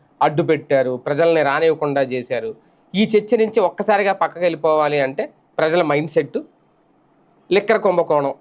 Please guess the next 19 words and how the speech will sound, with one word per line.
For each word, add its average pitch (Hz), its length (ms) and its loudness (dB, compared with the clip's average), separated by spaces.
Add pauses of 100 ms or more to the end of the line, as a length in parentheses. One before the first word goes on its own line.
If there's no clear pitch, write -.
(420)
అదొకటి 175 340 2
ఆయుధంగా 175 560 2
ఉంది. 175 220 0
దాన్ని 180 220 0
ఇమీడియట్‌గా 180 400 2
తెర 156 180 0
మీదకు 156 280 0
తీసుకొచ్చేస్తున్నారు. 143 920 -2 (340)
వాళ్ళకి 175 260 2
అనుకూల 175 340 2
పత్రికల్లో 156 560 -2
ఫ్రంట్ 147 380 -2
పేజీల్లో 147 320 0
వచ్చేస్తున్నాయి. 139 560 -4 (360)
లిక్కర్ 165 280 0
స్కామ్‌లో 156 440 0
దుబాయ్లో 156 520 2
ఒకళ్ళు 151 280 -2
దొరికారు, 143 560 -2